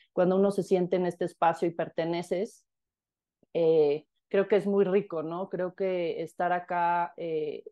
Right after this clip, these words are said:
en un espacio en donde te escuchan, eh, entonces ese compromiso, ¿cómo yo ayudo a, este, a esta sociedad, a esta comunidad, ¿no? Esto es como, como, como persona,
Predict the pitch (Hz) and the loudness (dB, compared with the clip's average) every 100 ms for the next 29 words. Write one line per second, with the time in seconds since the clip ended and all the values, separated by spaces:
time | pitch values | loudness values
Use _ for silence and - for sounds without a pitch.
0 | - - - - - _ 175 185 185 180 | -20 -20 -20 -20 -20 _ -8 -6 -8 -8
1 | - 156 160 170 165 156 147 - 147 _ | -4 -2 -2 -6 -6 -8 -10 -10 -12 _
2 | 196 185 - 170 165 165 - _ _ _ | -2 -2 -4 -4 -4 -6 -10 _ _ _
3 | - 160 156 151 156 - _ 180 196 190 | -6 0 2 0 -4 -10 _ -6 -2 0
4 | 226 240 240 - 233 208 196 196 202 202 | 0 -2 -4 -4 -4 -2 -4 -2 -4 -4
5 | - 240 233 208 208 190 190 180 151 - | 2 2 2 0 0 2 0 -2 -6 -12
6 | _ - 156 170 - - - 160 156 165 | _ -8 -6 -6 -10 -12 -8 -8 -6 -10
7 | 160 156 - 156 165 165 151 - 156 - | -8 -8 -2 0 0 0 -2 -4 -8 -8
8 | 147 - 165 165 156 156 170 208 202 - | -10 -10 -8 -8 -8 -8 -4 0 0 0
9 | 156 143 - - 156 147 - 165 156 - | -2 -2 -4 -4 -2 -4 -6 -6 -6 -2
10 | 151 147 - 170 175 - | -4 -2 0 0 0 -4